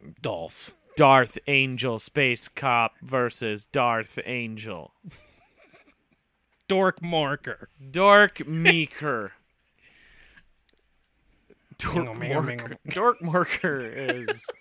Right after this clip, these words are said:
Speaker 2: <laughs> my new favorite alien name. Hey, I'm Dork Morker!
Speaker 1: You're welcome, Rick and Morty. <laughs> Take that one.
Speaker 2: <laughs> Yeah, no shit. Oh, is that how bodies work?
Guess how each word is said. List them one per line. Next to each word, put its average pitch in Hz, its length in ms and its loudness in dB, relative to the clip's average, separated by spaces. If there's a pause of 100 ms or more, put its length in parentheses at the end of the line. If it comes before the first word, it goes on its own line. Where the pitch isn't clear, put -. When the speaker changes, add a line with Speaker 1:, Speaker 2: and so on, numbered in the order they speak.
(280)
Speaker 2:
<laughs> - 540 -12
my 117 220 -6
new 127 160 -4
favorite 104 320 -8
alien 98 400 -10
name. 90 260 -10 (1080)
Hey, 269 340 12
I'm 247 220 6
Dork 302 420 12
Morker! 254 800 10
Speaker 1:
You're 147 120 0
welcome, 139 360 2
Rick 120 140 0
and 123 80 0
Morty. 120 220 0
<laughs> - 0 -
Take - 340 -4
that 104 180 -8
one. 117 240 -8
Speaker 2:
<laughs> - 40 -20 (560)
Yeah, 107 140 -14
no 113 160 -6
shit. - 320 -10 (4000)
Oh, 175 80 4
is 147 80 2
that 165 100 2
how 170 80 4
bodies 160 300 6
work? 226 320 0